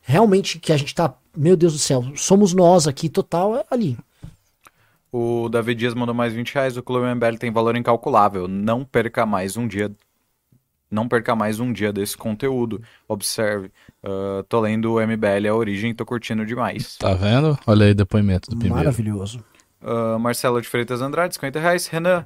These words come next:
Speaker 2: de ontem, bolsonaristas estão no crack porque não confiam nas instituições. O detox envolveria Senado, S T F, P G R cumprirem suas atribuições."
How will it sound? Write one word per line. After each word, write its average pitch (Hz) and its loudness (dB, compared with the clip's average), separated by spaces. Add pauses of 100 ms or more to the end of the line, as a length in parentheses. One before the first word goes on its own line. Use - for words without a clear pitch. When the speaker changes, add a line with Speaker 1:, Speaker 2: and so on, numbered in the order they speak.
Speaker 2:
de 117 -4
ontem, 131 -2
bolsonaristas 139 -4
estão 131 -4
no 127 -4
crack 104 -4
porque 123 -8
não 120 -4
confiam 120 -6
nas 117 -2
instituições. 113 -10 (300)
O 127 -8
detox 135 0
envolveria 123 -2
Senado, 131 -2
S 127 -6
T 131 -2
F, 120 -2
P 131 -6
G 127 -6
R 117 -2
cumprirem 113 -4
suas 110 -6
atribuições." 110 -6